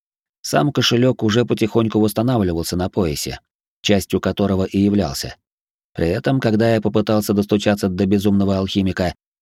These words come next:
чья искра стала частью этого артефакта, тот отреагировал довольно странно, по крайней мере, на мой взгляд.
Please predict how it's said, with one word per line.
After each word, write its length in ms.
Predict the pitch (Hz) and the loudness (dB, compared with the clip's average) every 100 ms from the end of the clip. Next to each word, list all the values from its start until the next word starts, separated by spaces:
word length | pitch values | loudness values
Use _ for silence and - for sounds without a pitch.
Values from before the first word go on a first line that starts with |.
| _ | _
чья 260 | - 95 92 | 0 0 0
искра 360 | - 107 - 101 | 0 -2 0 -2
стала 300 | - 95 98 | -2 -2 -2
частью 500 | - 98 85 - 92 | 0 0 -2 -4 -4
этого 340 | 98 90 90 87 | -2 -2 -2 -2
артефакта, 600 | - 101 90 71 - 65 _ _ _ _ | -2 -2 -2 -4 -8 -10 _ _ _ _
тот 260 | - 135 - | -2 -2 -2
отреагировал 720 | - 120 123 117 117 117 113 110 | -4 0 2 2 2 2 2 2
довольно 380 | 107 104 101 | 4 4 2
странно, 540 | 104 110 92 80 78 76 _ _ _ _ _ | 0 -2 -2 -2 -4 -6 _ _ _ _ _
по 100 | 107 | -4
крайней 320 | 104 101 104 | 0 2 2
мере, 220 | 107 104 | 2 2
на 120 | 104 | 2
мой 180 | 113 92 | 2 0
взгляд. 360 | 80 82 65 | -2 -4 -6